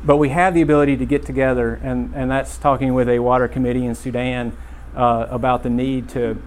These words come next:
uh, to get together and to solve problems collectively. And when I told them that they needed to protect the new well that they had, that gentleman said that he was,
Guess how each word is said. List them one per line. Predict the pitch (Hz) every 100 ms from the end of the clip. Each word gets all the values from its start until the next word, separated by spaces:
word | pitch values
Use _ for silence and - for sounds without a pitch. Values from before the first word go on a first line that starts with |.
| -
uh, | 123 113 110 -
to |
get | 120 147 143
together | 123 127 113 113
and | 113 117
to | 113
solve | - 123 117
problems | - 120 120 113 - - -
collectively. | - 120 123 117 117 110 113 113 - - - -
And | 127
when | 123
I |
told | 120 - 143 127
them | 131 135 131
that | 120
they | 120 127
needed | 131 127 120 -
to | 123 120 113
protect | - - 147 143
the | -
new | 127 139
well | 127 127 131
that | 127 127
they | 131
had, | 120 127 127 139 - - - -
that | 127 127
gentleman | 127 127 127 127
said | 120 131 127 117
that | 120 113
he | 127
was, | 131 123 113 -